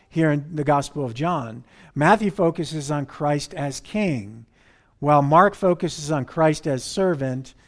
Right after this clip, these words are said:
and Luke focuses on Christ as man. Now, there are wonderful examples in the synoptics reinforcing the deity of Christ. One example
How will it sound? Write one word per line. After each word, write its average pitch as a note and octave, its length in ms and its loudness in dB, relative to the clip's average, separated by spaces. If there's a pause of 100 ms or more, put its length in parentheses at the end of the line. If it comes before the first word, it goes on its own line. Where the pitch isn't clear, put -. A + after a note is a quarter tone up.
(260)
and C#3+ 260 0
Luke F3 380 4
focuses D#3 640 -4
on C3 140 -4
Christ D3 600 -4 (320)
as B2+ 240 -6
man. A#2+ 680 -4 (400)
Now, C#3 100 0
there F#3 220 8
are E3+ 60 10
wonderful F#3 760 4
examples D3 500 -2
in C#3 100 -2
the C3+ 80 -6
synoptics B2+ 800 -8 (640)
reinforcing E3+ 720 2
the C3+ 120 0
deity C#3+ 340 2
of B2+ 100 -2
Christ. B2+ 300 -6
One E3 160 2
example E3+ 580 0